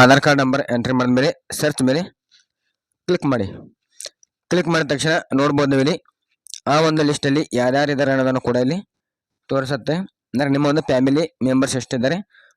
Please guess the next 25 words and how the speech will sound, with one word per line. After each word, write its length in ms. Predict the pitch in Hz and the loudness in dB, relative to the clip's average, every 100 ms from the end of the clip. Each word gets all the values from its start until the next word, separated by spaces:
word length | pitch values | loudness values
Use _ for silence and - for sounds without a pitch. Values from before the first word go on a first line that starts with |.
| - | -8
ಅಷ್ಟು 220 | 123 - 139 | -6 -2 0
ಜನರ 200 | 127 117 127 | 0 0 0
ಒಂದು 140 | 131 - - - - - _ - | 0 -4 -10 -20 -20 -20 _ -4
ತೋರಿಸುತ್ತೆ. 380 | 127 139 117 147 123 | -2 -2 -2 -4 -2
ರಿಲೇಷನ್ 300 | 131 139 135 | -2 0 0
ಆಗಿರ್ಬೋದು 380 | 127 120 127 151 - - | 0 0 0 -2 -4 -8
ಅಥವಾ 200 | 120 139 135 | -4 0 0
ಇಲ್ಲಿ 120 | 131 120 | 0 0
ಮೊಬೈಲ್ 200 | 117 139 | 0 -2
ನಂಬರ್ 220 | 127 127 131 | 0 -2 -2
ಕೂಡ 80 | 123 107 | -4 -4
ತೋರಿಸುತ್ತೆ. 340 | 113 107 135 170 - _ _ - - _ 151 | -6 -6 -6 -8 -12 _ _ -20 -20 _ -6
ಇನ್ನು 160 | 175 165 | -4 -4
ಕೆ 60 | 165 | -2
ವೈ 160 | 160 165 | 0 0
ಸಿ 60 | 165 | 0
ಆಗಿರಲಿಲ್ಲ 300 | 147 147 151 139 | 0 0 0 0
ಅಂತಂದ್ರೆ 300 | 135 143 175 - - | -2 0 -2 -2 -4
ಕೆ 80 | |
ವೈ 140 | 135 135 | -2 0
ಸಿ 80 | 139 135 | -2 -2
ಕೂಡ 80 | 135 135 | 0 0
ಇಲ್ಲಿ 180 | 127 151 117 | 0 0 -2
ಮಾಡ್ಕೋಬೋದು. 460 | 110 127 120 135 180 - - _ _ | -2 0 0 0 -4 -10 -20 _ _
ನಾವು 140 | 139 | -2